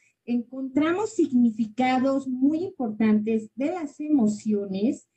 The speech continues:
más en las canciones que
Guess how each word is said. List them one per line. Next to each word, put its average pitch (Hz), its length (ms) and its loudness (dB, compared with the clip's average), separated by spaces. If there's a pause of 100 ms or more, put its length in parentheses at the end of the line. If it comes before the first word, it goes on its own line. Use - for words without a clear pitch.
(240)
más 320 460 0
en 415 160 -6
las 262 220 -2
canciones 214 1120 -4 (240)
que 330 340 0